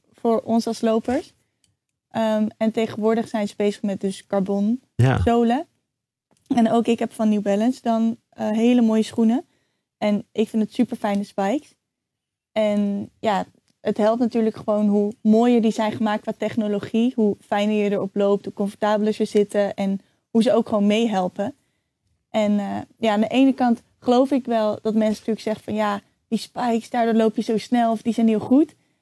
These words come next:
Speaker 1: Maar uiteindelijk moet je wel keihard trainen om op die spikes hard te kunnen lopen. Ze zullen echt wel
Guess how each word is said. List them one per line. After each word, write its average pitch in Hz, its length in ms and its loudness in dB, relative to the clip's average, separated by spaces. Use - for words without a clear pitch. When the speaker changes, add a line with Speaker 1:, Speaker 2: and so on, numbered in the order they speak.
Speaker 1:
Maar 214 200 -2
uiteindelijk 220 420 0
moet 226 180 4
je 233 80 0
wel 226 160 2
keihard 247 420 2
trainen 240 520 2
om 240 160 2
op 233 120 2
die 240 100 2
spikes 233 360 -2
hard 220 160 0
te 233 80 -4
kunnen 220 240 2
lopen. 214 340 0
Ze 208 80 -10
zullen 220 260 -2
echt 226 180 -4
wel 214 240 -2